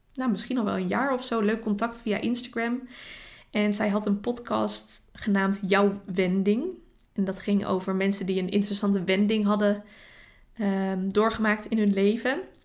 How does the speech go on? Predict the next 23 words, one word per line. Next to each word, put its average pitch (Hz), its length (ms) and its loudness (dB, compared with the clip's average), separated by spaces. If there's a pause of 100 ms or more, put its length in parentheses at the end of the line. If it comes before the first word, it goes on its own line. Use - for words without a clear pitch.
En, 202 440 0
ehm, 190 680 -2
dus - 340 -6
ze - 400 -2
interviewde 269 480 -2
daar 247 200 -2
volgens 240 220 -8
mij 240 140 2
ook 233 100 -4
wel 214 80 0
mensen 214 320 2
voor. 214 200 -2
Of 202 120 -4
ze 202 100 -4
vertelde 226 420 -2
over 208 400 2 (340)
wendingen 208 500 4
van 190 200 0
zichzelf. 285 760 0
En 214 160 -2
nou 214 300 -2
ja, - 40 -6
goed. - 320 -10